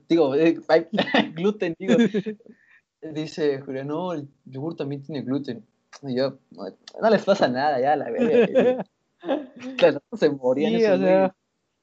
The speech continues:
Speaker 2: o, o sea, imagínate que alguien te llegue, te, te, o sea que, o sea que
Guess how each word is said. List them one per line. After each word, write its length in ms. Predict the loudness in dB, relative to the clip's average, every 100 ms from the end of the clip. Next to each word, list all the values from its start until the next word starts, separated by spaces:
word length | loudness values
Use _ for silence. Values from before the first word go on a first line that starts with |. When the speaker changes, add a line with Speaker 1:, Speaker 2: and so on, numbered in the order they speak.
| _ _ _ _ _ _ _ -10
Speaker 2:
o, 1080 | -2 2 4 4 4 2 0 0 0 -2 -8 _ _
o 180 | -6 -4
sea, 160 | 0 0
imagínate 720 | 0 -4 -4 -6 -4 -6 -4
que 160 | -2
alguien 240 | -2 -2 -4
te 120 | -2
llegue, 380 | -2 -4 -8 _
te, 460 | -4 -2 -4 -8 -16 -18
te, 140 | -14 -8
o 80 |
sea 120 | 0 4
que, 180 | 4 6
o 100 | 4
sea 100 | 6
que 140 | 4